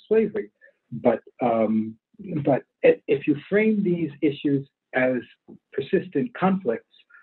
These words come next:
that erupt in different ways in different times and have different consequences, that, uh, then you're closer to,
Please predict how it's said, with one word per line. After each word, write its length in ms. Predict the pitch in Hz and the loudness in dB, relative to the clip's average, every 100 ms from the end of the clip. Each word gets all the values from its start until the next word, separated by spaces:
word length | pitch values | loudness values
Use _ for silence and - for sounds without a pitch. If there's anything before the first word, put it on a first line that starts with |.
| _ | _
that 140 | 131 127 | -2 0
erupt 420 | 123 151 156 - | 2 0 -2 -4
in 160 | 127 120 | -2 2
different 400 | 139 139 131 - - | 0 2 -2 -2 -6
ways 360 | 127 147 139 139 | 0 2 2 -2
in 120 | 123 120 | -4 0
different 360 | 139 131 120 | 0 0 -4
times 440 | - 135 127 123 120 - | 0 0 2 2 0 -2
and 120 | 123 | -2
have 200 | 120 123 - | 0 -2 2
different 300 | 139 120 113 | 2 2 2
consequences, 600 | 175 - - 113 113 120 - - - _ - | 2 0 -2 -2 -2 -14 -14 -20 -20 _ -6
that, 280 | 123 156 - - | 4 4 4 -6
uh, 360 | 151 - - - - 302 _ _ - | -4 -2 -2 -2 -4 -20 _ _ 0
then 200 | 226 240 | 2 2
you're 120 | 214 | 0
closer 520 | - 165 143 147 139 - - | 2 0 0 -6 -8 -6 0
to, 320 | 139 131 | 2 2